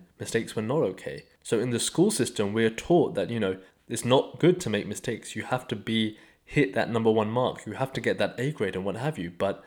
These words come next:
mistakes are just lessons on the path to success. And this mother formed a positive and a joyful association in the young scientist,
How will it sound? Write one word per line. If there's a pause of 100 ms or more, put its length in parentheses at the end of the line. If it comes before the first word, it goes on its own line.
mistakes
are
just
lessons
on
the
path (140)
to
success. (320)
And
this
mother
formed
a
positive (160)
and
a
joyful
association
in
the
young
scientist,